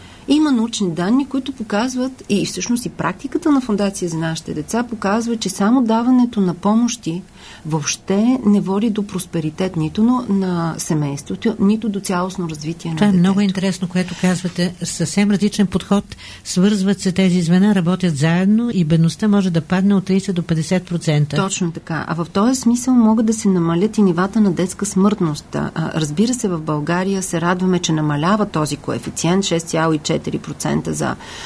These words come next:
Speaker 1: две хиляди и седемнайста година, но спрямо средното ниво в Европейския съюз, три цяло и шест,
Speaker 2: Двойно.
Speaker 1: ние сме все още водещи, което означава, че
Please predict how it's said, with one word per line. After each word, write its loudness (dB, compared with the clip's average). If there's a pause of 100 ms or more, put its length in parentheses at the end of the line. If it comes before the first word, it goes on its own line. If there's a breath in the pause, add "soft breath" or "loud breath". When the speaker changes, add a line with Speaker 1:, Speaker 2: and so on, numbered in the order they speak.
(180 loud breath)
Speaker 1:
две 2
хиляди 0
и 2
седемнайста 0
година, 2
но 4
спрямо -2
средното 2
ниво 0
в -10
Европейския -4
съюз, -2
три 0
цяло -2
и -2
шест, -2 (120)
Speaker 2:
Двойно. 4
Speaker 1:
ние 4
сме 0
все -4
още -2
водещи, -4
което 0
означава, 2
че -2